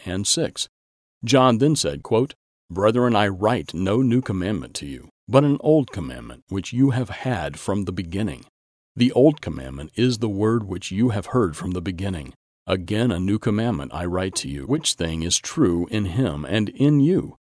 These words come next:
because the darkness is passing away,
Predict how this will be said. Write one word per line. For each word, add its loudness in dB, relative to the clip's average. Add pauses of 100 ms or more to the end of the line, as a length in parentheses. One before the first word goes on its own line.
(160)
because -2
the 0
darkness 0
is -4
passing -4
away, -6